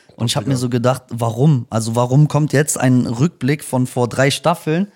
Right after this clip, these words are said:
Speaker 2: Mhm.
Speaker 1: Und dann auf einmal, ah, weil dieser Typ, der seit drei Staffeln, seit dieser Folge nicht mehr da ist,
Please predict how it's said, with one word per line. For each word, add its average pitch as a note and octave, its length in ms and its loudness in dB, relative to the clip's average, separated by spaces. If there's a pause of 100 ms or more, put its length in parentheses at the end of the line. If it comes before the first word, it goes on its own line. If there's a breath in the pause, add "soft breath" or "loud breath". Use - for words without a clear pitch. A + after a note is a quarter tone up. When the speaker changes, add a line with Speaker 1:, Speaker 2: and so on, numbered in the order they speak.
Speaker 2:
Mhm. A#2 380 -8
Speaker 1:
Und C3 100 -4
dann C3+ 120 0
auf C3 140 -4
einmal, C3 240 -2
ah, E3+ 580 0
weil B2 120 -4
dieser C3 240 -6
Typ, A3 220 -12
der D#3+ 120 -6
seit C#3 240 -10
drei C3+ 120 -8
Staffeln, C3 360 -10
seit B2+ 200 -8
dieser C#3+ 180 -4
Folge C3+ 280 -10
nicht B2+ 200 -10
mehr C3+ 100 -10
da A#2+ 280 -6
ist, F3 220 -6